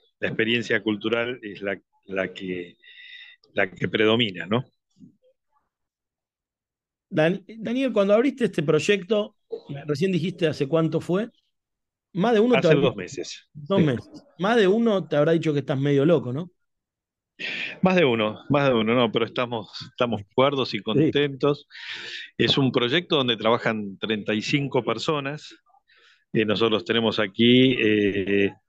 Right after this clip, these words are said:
Speaker 1: un restaurante especializado en comida del sur de Italia que dirige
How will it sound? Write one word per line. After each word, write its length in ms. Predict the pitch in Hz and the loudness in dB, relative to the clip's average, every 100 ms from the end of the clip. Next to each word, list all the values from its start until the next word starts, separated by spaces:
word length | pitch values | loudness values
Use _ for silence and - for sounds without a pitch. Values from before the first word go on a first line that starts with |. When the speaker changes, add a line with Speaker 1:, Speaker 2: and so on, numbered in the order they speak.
| _ _ _ | _ _ _
Speaker 1:
un 240 | - 147 123 | 0 2 0
restaurante 1040 | 104 123 120 120 117 110 104 101 98 107 _ - | -2 -4 -4 -4 -8 -10 -10 -10 -10 -14 _ -12
especializado 720 | 92 202 - 104 - 120 117 | -4 -4 -2 -4 -2 -2 -2
en 80 | 104 | -2
comida 720 | 104 104 107 104 98 92 87 _ _ _ _ | -4 -2 -2 -2 -4 -8 -12 _ _ _ _
del 160 | 107 98 | -6 -2
sur 200 | - 110 | -2 0
de 100 | 107 | -2
Italia 500 | 107 147 139 117 92 | -2 -4 -4 -8 -6
que 120 | 104 | -4
dirige 800 | 101 104 107 - 107 101 95 | -4 -4 -6 -4 -6 -6 -8